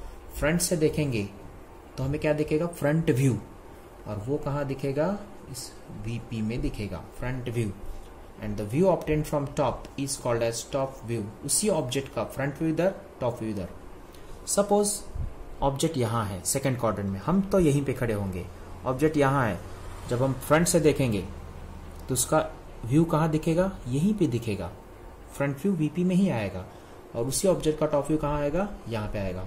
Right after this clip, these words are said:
तो यहाँ पे आएगा top view। अब suppose same object third quadrant में चला गया,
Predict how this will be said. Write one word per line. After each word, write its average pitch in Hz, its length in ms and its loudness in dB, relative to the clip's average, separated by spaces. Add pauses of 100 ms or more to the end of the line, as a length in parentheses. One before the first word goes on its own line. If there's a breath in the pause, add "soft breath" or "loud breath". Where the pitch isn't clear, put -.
(160)
तो 113 60 -6
यहाँ 110 220 -6
पे 113 140 -6
आएगा 107 340 -6 (180)
top 117 280 -4
view। 104 220 2 (1700 loud breath)
अब 123 80 -10
suppose 175 360 4
same 190 280 4
object 180 400 4 (200)
third 151 180 8
quadrant 120 280 4
में 120 100 2
चला 107 220 0
गया, 98 220 -2